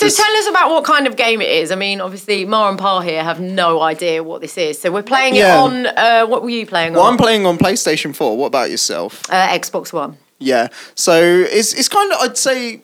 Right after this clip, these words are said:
Speaker 1: yeah, fantasy R P G that involves a lot of killing. Um,
Speaker 2: And
Speaker 1: it's
Speaker 2: you're basically taking out orcs.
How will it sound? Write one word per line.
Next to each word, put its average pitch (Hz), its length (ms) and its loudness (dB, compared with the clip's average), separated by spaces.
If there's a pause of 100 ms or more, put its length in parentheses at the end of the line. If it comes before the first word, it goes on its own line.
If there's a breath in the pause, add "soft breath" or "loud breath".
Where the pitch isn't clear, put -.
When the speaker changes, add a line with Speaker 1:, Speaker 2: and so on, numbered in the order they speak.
Speaker 1:
yeah, 269 200 0
fantasy 220 520 0
R 196 220 6
P 170 220 -2
G 165 340 -2 (160)
that 156 240 2
involves 151 580 2
a 147 80 2
lot 143 640 2
of 123 200 -4
killing. 120 480 0 (460 loud breath)
Um, 135 800 0 (460 loud breath)
Speaker 2:
And - 0 -
Speaker 1:
it's 233 140 4
Speaker 2:
you're 277 100 2
basically 285 340 -2
taking 220 340 -4
out 180 160 -2
orcs. - 600 -6